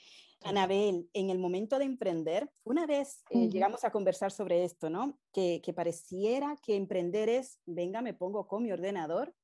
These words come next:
Speaker 2: me <laughs> hago un rinconcito <laughs> en mi dulce hogar y ea, ya soy emprendedora". En el momento
Speaker 1: Ujú.
Speaker 2: de emprender, ¿qué facilidades u obstáculos encontraste?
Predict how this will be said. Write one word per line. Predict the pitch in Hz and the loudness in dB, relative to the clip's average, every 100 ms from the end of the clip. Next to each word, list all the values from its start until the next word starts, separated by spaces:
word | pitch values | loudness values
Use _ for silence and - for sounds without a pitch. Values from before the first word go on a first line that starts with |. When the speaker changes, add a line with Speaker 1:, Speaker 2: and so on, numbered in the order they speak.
| _ _ _ _ _ _ - | _ _ _ _ _ _ -10
Speaker 2:
me | 185 180 175 170 170 165 170 | -4 -2 -2 -2 -2 -6 -4
<laughs> | |
hago | 233 277 240 233 | 4 6 8 6
un | 254 | 6
rinconcito | 269 247 240 233 240 254 226 - | 2 4 4 2 2 -2 0 0
<laughs> | 226 277 311 - _ _ - - - _ | 0 -4 -6 -12 _ _ -20 -20 -20 _
en | 254 254 | 0 2
mi | 240 208 | 2 2
dulce | 233 262 - 196 | 0 0 0 2
hogar | 185 208 262 - | 4 4 2 -2
y | 196 170 | -4 -2
ea, | 185 196 156 _ | 2 2 2 _
ya | 196 185 269 | -6 0 0
soy | - 277 262 | 2 4 8
emprendedora". | 247 233 208 208 202 180 170 160 156 _ _ _ - _ _ _ - | 6 4 -2 0 4 4 4 0 -6 _ _ _ -20 _ _ _ 0
En | 214 | 2
el | 214 | 4
momento | 208 202 226 311 | 4 2 2 0
Speaker 1:
Ujú. | |
Speaker 2:
de | 302 | 0
emprender, | 277 269 202 175 165 185 370 _ _ _ _ _ _ _ | 0 2 0 2 2 2 0 _ _ _ _ _ _ _
¿qué | 254 277 330 - _ - | 2 4 2 -6 _ -2
facilidades | 233 - 208 185 180 240 339 403 - - _ _ _ _ - | -2 0 -2 0 2 2 2 -2 -8 -16 _ _ _ _ -2
u | 226 | 0
obstáculos | - - 233 240 240 180 170 170 | -2 -2 2 2 2 0 0 0
encontraste? | 170 170 165 185 233 - 370 | -2 -2 0 2 0 0 -6